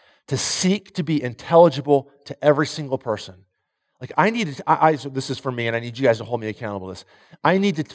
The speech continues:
I need to preach the gospel so that those, those of you who've been in church your whole life will say, "That is fresh.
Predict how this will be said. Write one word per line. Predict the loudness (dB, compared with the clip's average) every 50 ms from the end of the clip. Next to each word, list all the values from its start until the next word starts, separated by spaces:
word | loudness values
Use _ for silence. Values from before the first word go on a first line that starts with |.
| -4 -2
I | 0
need | 0 0 -2
to | -4 -2
preach | -2 0 -2 0 -2
the | 0 6
gospel | 6 6 6 6 2 -6
so | -10 -6 -2
that | 0 0 2 2 4
those, | 4 4 4 2 2
those | 4 6 6 6 4
of | -2 -2
you | 0 0
who've | 0 0
been | 0 0 -2
in | -2
church | 0 0 0 0 0 -2
your | -8
whole | -2 4 6 6 8
life | 8 6 4 4 2
will | -4
say, | -6 -2 0 0 0 0 -4 _ _ _ _ _ _ _ _ _ _ _ _ _ 2
"That | 4 6 6 6 6
is | 2 0 -2 -4
fresh. | -10 -6 2 6 6 8 8 6 4 0 -6 -6 -6 -8